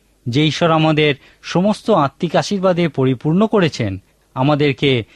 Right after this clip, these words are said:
সেই আত্মিক কনান দেশ দিয়েছেন যেন আমরা তা অধিকার করতে পারি, তাহলে আমরা আরো বেশি করে আত্মিক আশীর্বাদ পাবো না কেন?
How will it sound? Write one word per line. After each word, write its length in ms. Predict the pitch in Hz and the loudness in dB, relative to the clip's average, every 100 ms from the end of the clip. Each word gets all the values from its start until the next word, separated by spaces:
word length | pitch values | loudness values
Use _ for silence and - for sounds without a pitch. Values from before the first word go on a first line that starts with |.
| _ - | _ -6
সেই 180 | 156 | -2
আত্মিক 480 | 147 147 - 208 190 | 0 0 -2 -6 -4
কনান 340 | - 151 156 139 | -2 0 0 0
দেশ 220 | 165 190 | 0 0
দিয়েছেন 560 | 185 151 - 120 101 95 | 0 -2 -2 -4 -4 -8
যেন 220 | 120 131 135 | -4 0 0
আমরা 300 | 131 135 131 | 0 0 0
তা 120 | 131 | 0
অধিকার 380 | 120 123 175 185 | -2 -2 -2 0
করতে 300 | 220 - 175 | -2 -2 -4
পারি, 340 | 120 101 95 _ _ _ - | -2 -4 -10 _ _ _ -4
তাহলে 480 | 131 127 123 117 95 _ _ _ | -2 0 0 -2 -4 _ _ _
আমরা 260 | 135 147 147 | -2 2 2
আরো 180 | 143 143 | 2 0
বেশি 400 | 127 151 - 220 | 0 -2 -4 -2
করে 320 | 202 139 104 _ _ - | 0 0 -4 _ _ -6
আত্মিক 340 | 139 - 165 | -6 -4 -2
আশীর্বাদ 440 | 151 - 147 147 - | -2 -2 -2 -2 0
পাবো 240 | 131 131 | -2 2
না 140 | 147 139 | 0 0
কেন? 400 | 127 123 151 | 0 0 0